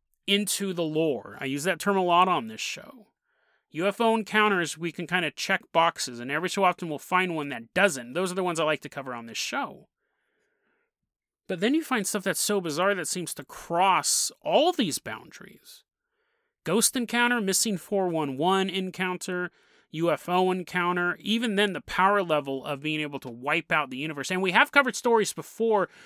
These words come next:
where people have gone to other universes. There was the one where that guy was walking through the woods. He ended up in, I'll put it in the show notes. He's walking through the wood. He goes through a portal, and the first thing he realized, I just remember this, there was no n-, stars in the sky.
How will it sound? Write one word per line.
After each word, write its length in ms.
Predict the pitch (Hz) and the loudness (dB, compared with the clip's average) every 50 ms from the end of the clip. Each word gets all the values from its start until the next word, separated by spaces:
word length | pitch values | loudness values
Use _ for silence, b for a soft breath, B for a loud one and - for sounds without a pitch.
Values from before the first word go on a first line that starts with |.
| B B | B B
where 140 | B 185 165 | B -6 -6
people 280 | - 196 180 170 165 | -4 -6 -6 -6 -6
have 540 | 147 - - 196 202 247 269 226 220 165 160 _ _ | -6 0 2 4 6 6 4 2 0 -10 -14 _ _
gone 280 | - 170 160 156 156 151 | 0 4 4 4 4 2
to 160 | - 165 147 | -4 -6 -6
other 180 | 151 143 135 131 | -4 -4 -4 -4
universes. 560 | 131 127 127 123 131 123 - - 156 143 131 | -4 -6 -6 -8 -8 -10 -8 -8 -10 -8 -4
There 160 | - 160 160 | -2 0 0
was 140 | 165 151 - | 0 0 -2
the 100 | 165 151 | -4 -2
one 220 | 151 180 196 208 | 0 0 0 0
where 100 | 196 190 | -2 -2
that 220 | 170 170 160 151 143 | -2 -2 -4 -2 -2
guy 360 | 156 160 170 180 180 170 151 b b b b b b b b b b | -2 0 0 0 -2 -2 -6 b b b b b b b b b b
was 160 | 175 156 151 | -6 -6 0
walking 300 | 151 175 185 196 196 208 | 2 4 4 4 2 0
through 120 | 185 208 | -4 -2
the 80 | 170 160 | -4 -4
woods. 360 | 143 156 190 202 208 190 - | -2 0 2 2 2 2 0
He 80 | - 185 | -2 -4
ended 180 | 185 185 190 | -2 0 -2
up 100 | 180 156 | -2 -2
in, 60 | 175 151 | -2 -2
I'll 120 | 147 151 | -4 -2
put 140 | - 214 226 | 0 0 0
it 60 | 220 | 0
in 60 | 202 | 0
the 60 | 156 | -2
show 180 | - - 208 208 | -2 -2 -2 0
notes. 200 | 202 185 165 - | 0 -2 -4 -6
He's 120 | 170 151 | -6 -2
walking 160 | 170 185 190 175 | -2 -2 -2 -2
through 140 | - 185 | -4 -4
the 60 | 170 160 | -4 -2
wood. 200 | 175 190 190 165 | -2 -2 -2 -2
He 220 | 165 160 143 151 | -6 -10 -10 -8
goes 200 | - 185 190 180 | -6 -4 -4 -4
through 120 | - 180 151 | -4 -6 -8
a 60 | 131 | -8
portal, 540 | - - - 208 208 190 175 151 151 151 b b b b b b b b b | -8 -4 0 0 2 2 2 2 0 -2 b b b b b b b b b
and 120 | - 175 165 | -8 -6 -4
the 60 | 147 | -2
first 220 | - 214 202 - | 0 0 0 2
thing 140 | - 208 175 | 2 0 0
he 80 | 185 180 | 0 0
realized, 440 | 175 196 196 190 175 165 151 - | 0 2 4 4 4 2 2 -4
I 40 | 165 | -8
just 200 | 165 147 175 - | -8 -8 -8 -6
remember 200 | 190 190 185 180 | -4 -4 -4 -4
this, 180 | 160 156 - - | -4 -6 -6 -4
there 100 | 196 180 | -2 -2
was 120 | 170 160 | 0 0
no 140 | 214 214 208 | 2 2 2
n-, 280 | 185 170 170 185 - - | 0 0 -2 -4 -8 -8
stars 600 | - - - - - 190 185 208 214 214 180 156 | -6 -4 -2 4 6 6 8 8 8 6 4 2
in 100 | 165 147 | -2 -4
the 80 | 135 120 | -2 0
sky. 640 | - - - - 180 - - - - - - _ | -2 -2 -2 -4 -10 -10 -12 -14 -16 -20 -20 _